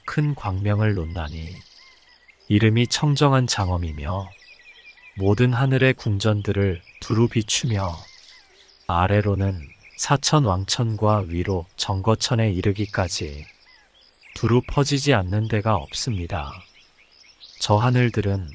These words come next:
모두 보살이 도솔천에서 내려오실 줄을 알고 사모하는 마음으로 슬피 탄식하며 걱정하면서 가지가지 화만, 의복, 바르는 향, 가루향,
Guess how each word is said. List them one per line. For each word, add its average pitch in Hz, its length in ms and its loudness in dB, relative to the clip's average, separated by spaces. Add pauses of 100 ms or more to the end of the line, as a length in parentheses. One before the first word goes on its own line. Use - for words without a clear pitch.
(260)
모두 98 480 0
보살이 120 560 2
도솔천에서 120 880 0
내려오실 107 580 2
줄을 107 360 0
알고 82 640 -10 (760)
사모하는 135 640 4
마음으로 90 640 -2
슬피 143 480 0
탄식하며 98 960 -2
걱정하면서 92 1120 -2 (800)
가지가지 117 580 2
화만, 90 600 -6 (340)
의복, 98 480 -2 (300)
바르는 104 500 -2
향, 104 340 -8 (880)
가루향, 98 680 -2